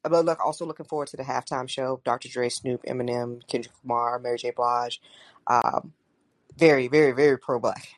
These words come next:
<laughs> in that whole entire halftime show. Actually, I'm looking forward to the halftime show more so than the game. Um, I feel like that's a very Southern thing because we have these classics where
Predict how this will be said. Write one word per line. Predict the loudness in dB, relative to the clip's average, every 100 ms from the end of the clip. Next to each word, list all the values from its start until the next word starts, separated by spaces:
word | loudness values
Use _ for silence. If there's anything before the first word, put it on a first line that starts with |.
| _ -6
<laughs> | 4 4 4 -2 -8 2
in | 6
that | 6
whole | 6 2
entire | 4 4
halftime | 6 2 2 -4
show. | 0 4
Actually, | 4 4 0
I'm | 2
looking | 0 -2
forward | 0 2 4 2 _ _ _
to | -4
the | -2
halftime | 4 4 4 -6 -4
show | -4 -4
more | 0 0
so | 0 -2 -2
than | -4 -8
the |
game. | -4 -2 -2 -4 -10 -14 -6
Um, | -4 -4 -6 -12 _
I | -4
feel | 4
like | 4 4
that's | -2
a | -2
very | 0 0
Southern | 0 0 0 0 -4
thing | -2 -2 -2 -8
because | -8 -8 -6
we | -4
have | -4
these | -4 -4
classics | 0 0 0 -6 -8 -10 _ _ -20 _
where | -2 0 0 -2 -4